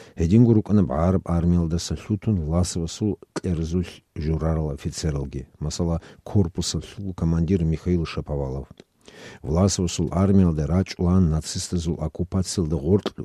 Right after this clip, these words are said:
ругил территория сдаса ги адамал. Донь, Кубань, Терек иқлим аздаса. Ян абули бугу тарихчи Кирилл Александровас. Ама чачаназе, балкаразе, галгазе, гарачаязе,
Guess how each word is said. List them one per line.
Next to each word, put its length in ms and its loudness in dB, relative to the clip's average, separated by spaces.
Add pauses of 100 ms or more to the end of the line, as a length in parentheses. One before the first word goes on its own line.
(120)
ругил 320 -2
территория 640 2
сдаса 380 -6
ги 140 -8
адамал. 500 -10 (320)
Донь, 380 6
Кубань, 680 2 (200)
Терек 360 4
иқлим 480 -4
аздаса. 480 -10 (260)
Ян 220 0
абули 260 -4
бугу 220 -2
тарихчи 640 -4 (240)
Кирилл 340 0
Александровас. 760 -4
Ама 240 4
чачаназе, 640 0
балкаразе, 720 -2
галгазе, 720 -2
гарачаязе, 720 0